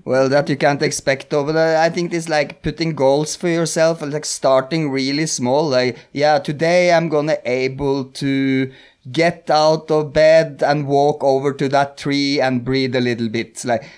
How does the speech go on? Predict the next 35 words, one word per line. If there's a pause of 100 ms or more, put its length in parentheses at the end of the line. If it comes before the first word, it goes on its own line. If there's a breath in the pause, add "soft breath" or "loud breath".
uh,
tomorrow
I'm
gonna (280 soft breath)
maybe
clean
up
that
little
corner. (100)
<laughs>
And
if
I
manage
to
do
more,
it's
great.
But
don't,
like,
start
with
small
goals
and
then,
like,
gradually
make
them
bigger,
maybe.